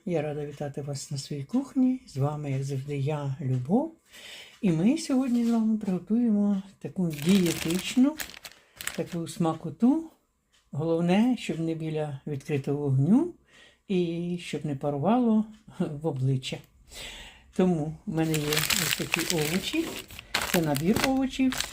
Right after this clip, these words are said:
Трішечки таких, трішечки таких. Я додам і цих, і цих. І є заморожені такі тівтільки. І будемо готувати сьогодні у пароварці.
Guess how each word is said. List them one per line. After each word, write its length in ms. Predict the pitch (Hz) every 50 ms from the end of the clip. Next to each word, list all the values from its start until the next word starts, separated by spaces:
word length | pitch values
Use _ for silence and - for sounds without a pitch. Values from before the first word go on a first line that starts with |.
| - - -
Трішечки 460 | - 165 151 - - 139 - - - 143
таких, 360 | - 180 175 - 320 320 -
трішечки 460 | - 190 202 - - - - - 170
таких. 420 | - - - - 175 160 - -
Я 80 | 175 165
додам 400 | 156 160 160 170 160 156 160 165 - - - -
і 40 | -
цих, 320 | - - - 302 294 - -
і 220 | - - 131 -
цих. 160 | - 131 131 - - - - - - - - - - - - - - -
І 220 | 254 226 208 190 180 175 - - - - - -
є 240 | 185 175 180 170 147
заморожені 680 | 139 170 170 160 147 151 160 143 135 160 156 147 151 151 139 135 - - - - - - - - - - - - - - - - - - - - - 143
такі 380 | - - - 147 131 - - - - - -
тівтільки. 640 | 190 156 131 - - 143 135 135 - - - 302 349 359 - - - - - - - - - - - -
І 100 | 214 170
будемо 320 | 165 202 226 302 302 277
готувати 520 | 254 269 269 262 240 247 247 247 - - 233
сьогодні 580 | - - 233 214 226 220 208 220 214 226 277 - -
у 340 | 208 220 254 269 277 277
пароварці. 1040 | 277 - - 175 196 202 202 196 196 196 185 180 180 175 175 175 - - - 180 180